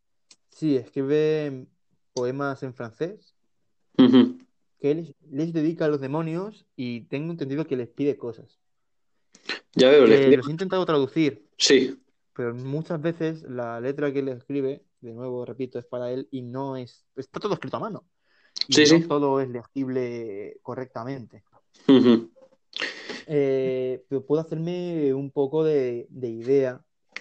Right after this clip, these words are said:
Speaker 2: Sí.
Speaker 1: Les ofrece cosas a cambio de cosas.
Speaker 2: Ya veo, ya. O sea,
Speaker 1: Les escribe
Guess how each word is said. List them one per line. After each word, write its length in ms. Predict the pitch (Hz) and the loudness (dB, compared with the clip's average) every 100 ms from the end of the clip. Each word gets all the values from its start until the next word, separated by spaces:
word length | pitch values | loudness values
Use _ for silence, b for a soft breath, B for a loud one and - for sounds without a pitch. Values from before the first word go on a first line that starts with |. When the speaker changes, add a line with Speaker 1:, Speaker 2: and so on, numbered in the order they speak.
| _ | _
Speaker 2:
Sí. 240 | - 131 127 | 2 4 2
Speaker 1:
Les 180 | 131 135 | -4 -10
ofrece 480 | - 143 170 156 - | -12 -10 -10 -14 -6
cosas 380 | 175 165 135 | -4 -4 -6
a 100 | 123 | -4
cambio 220 | 131 147 123 | -4 -2 -4
de 100 | 110 | -6
cosas. 460 | 143 - - - - - _ _ _ _ _ - - | -8 -8 -16 -14 -14 -14 _ _ _ _ _ -6 2
Speaker 2:
Ya 260 | 127 127 | 4 6
veo, 160 | 127 123 | 8 8
ya. 320 | 123 127 - _ B B B B B - | 8 4 -4 _ B B B B B 2
O 120 | 127 | 4
sea, 420 | 131 123 117 123 | 6 6 6 6
Speaker 1:
Les 80 | - | 4
escribe 600 | 143 151 160 160 160 | 0 -4 -4 -4 -6